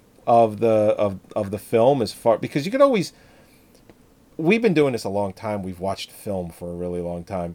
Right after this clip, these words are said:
Whenever you get a minuscule budget and you can only hire a certain type of actor, you can,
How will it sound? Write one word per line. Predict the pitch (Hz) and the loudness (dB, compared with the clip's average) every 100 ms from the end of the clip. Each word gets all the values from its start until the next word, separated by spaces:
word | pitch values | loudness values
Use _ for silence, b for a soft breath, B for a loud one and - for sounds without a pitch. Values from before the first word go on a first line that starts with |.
| _ b b b b _ _ | _ b b b b _ _
Whenever | 117 110 131 151 202 | -12 -4 -2 0 -2
you | 262 277 | -6 -4
get | 190 170 98 | 0 0 0
a | 131 | -4
minuscule | 127 120 131 151 - 151 131 | -4 -6 -6 -8 -6 -4 -2
budget | 101 104 87 87 _ _ _ _ _ _ _ _ _ _ - _ _ - | -2 -2 -4 -12 _ _ _ _ _ _ _ _ _ _ -20 _ _ -10
and | 117 110 110 110 | -4 -4 -4 -8
you | 107 | -10
can | 120 | -6
only | 110 131 123 | -4 -4 -4
hire | 120 113 104 | -2 -2 -2
a | |
certain | - 120 110 | -4 -8 -6
type | 117 107 | -8 -6
of | 92 | -2
actor, | 107 110 90 82 _ b b b b _ | -2 -2 -8 -12 _ b b b b _
you | - 120 170 294 | -18 -12 -6 -6
can, | 302 285 285 254 | -4 -6 -4 -6